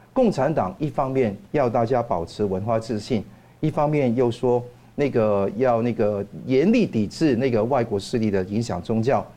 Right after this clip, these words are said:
甚至在宗教事务条例里面说，呃，中国的宗教不受外国势力支配，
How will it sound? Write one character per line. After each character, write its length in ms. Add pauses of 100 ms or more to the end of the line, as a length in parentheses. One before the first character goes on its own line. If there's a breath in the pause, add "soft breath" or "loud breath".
(340 loud breath)
甚 160
至 60
在 140
宗 360
教 400
事 260
务 120
条 220
例 120
里 40
面 160
说， 320 (440 loud breath)
呃， 240
中 420
国 200
的 80
宗 240
教 240
不 200
受 280
外 300
国 260
势 280
力 120
支 200
配， 240